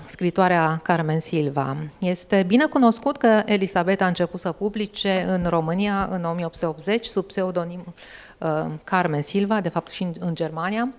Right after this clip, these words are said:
Uh, din corespondența perechii regale aflăm că Elisabeta îi trimite deja din perioada de logotnă mai multe poezii lui Carol,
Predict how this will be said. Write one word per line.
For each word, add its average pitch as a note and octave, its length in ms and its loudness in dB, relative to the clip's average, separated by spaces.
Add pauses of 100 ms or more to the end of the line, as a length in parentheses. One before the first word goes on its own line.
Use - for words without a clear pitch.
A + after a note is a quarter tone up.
(520)
Uh, G#3 160 8
din G#3 160 4
corespondența A#3+ 720 6
perechii A#3 460 6
regale G#3 420 6
aflăm A3+ 280 2
că G#3+ 300 4
Elisabeta G3+ 580 0
îi F#3+ 100 2
trimite G3+ 520 0
deja F#3 300 2
din F#3 180 -2
perioada F3+ 480 -2
de E3+ 100 -4
logotnă E3+ 440 0
mai E3+ 160 -2
multe E3+ 240 0
poezii E3 460 -2
lui A#3 140 -6
Carol, G#3 540 0